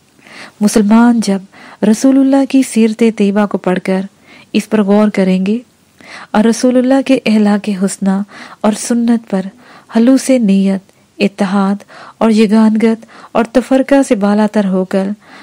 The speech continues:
عمل پیرا ہوں گے تو انہیں قدم قدم پر اللہ اور اس کے رسول صلی اللہ علیہ وآلہ وسلم کا تعاون ملے گا۔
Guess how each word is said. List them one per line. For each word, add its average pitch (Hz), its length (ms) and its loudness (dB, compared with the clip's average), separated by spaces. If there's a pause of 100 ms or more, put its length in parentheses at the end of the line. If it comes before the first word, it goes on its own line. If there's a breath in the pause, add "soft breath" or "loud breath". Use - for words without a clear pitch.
(160 loud breath)
عمل 240 300 2
پیرا 208 360 2
ہوں 190 260 0
گے 190 180 -6 (680)
تو - 160 -8
انہیں 202 220 2 (100)
قدم 240 460 -2
قدم 214 300 0
پر 196 200 -6 (500 soft breath)
اللہ 214 480 2
اور 208 140 0
اس 196 160 -6
کے 196 160 -2
رسول 208 480 -4 (580 soft breath)
صلی 247 160 0
اللہ 247 360 0 (140)
علیہ 214 360 2
وآلہ 196 400 0
وسلم 185 500 -4
کا 196 220 -6 (460 loud breath)
تعاون 220 340 0
ملے 190 320 -2
گا۔ 190 240 -6